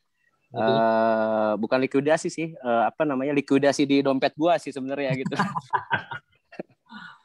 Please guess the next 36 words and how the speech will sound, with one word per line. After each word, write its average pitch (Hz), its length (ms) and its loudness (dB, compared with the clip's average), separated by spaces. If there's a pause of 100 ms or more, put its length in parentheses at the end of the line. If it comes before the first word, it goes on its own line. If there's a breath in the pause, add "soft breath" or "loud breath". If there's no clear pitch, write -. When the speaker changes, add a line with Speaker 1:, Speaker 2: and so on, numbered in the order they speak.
(200)
Speaker 2:
Anggaplah 175 320 2
dari 160 120 0
seratus 147 280 -8
dolar 143 240 -2
itu 160 240 -8
gua 160 160 -6
punya, 147 320 -2
amin 135 400 0
gitu 120 80 -8
ya, 127 80 -6
sepuluh 120 320 -2
ribu 117 160 -2
dolar 120 400 4
gitu 101 240 -10
kan. 113 200 -4 (440 loud breath)
Tapi 180 240 2
dari 156 320 4
hari, 143 360 0
hari 139 280 -4
ini 147 320 -2
gua, 139 320 -2
eh, 135 200 -10
siap 131 360 -4
hilang 131 240 -4
seratus 127 320 -8
dolar 127 320 4
itu 180 240 0
ya, 113 240 0 (560)
eh, 120 120 4
dari 117 600 0
entry 120 480 0
di 113 160 -4
dua 113 160 -4
tujuh 110 320 -6
tujuh 110 400 -2
lima, 113 480 0